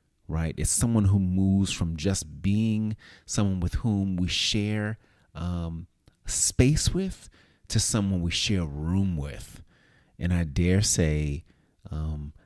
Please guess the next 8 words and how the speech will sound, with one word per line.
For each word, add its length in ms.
space 840
and 220
the 80
room 400
of 160
our 140
heart 560
with. 540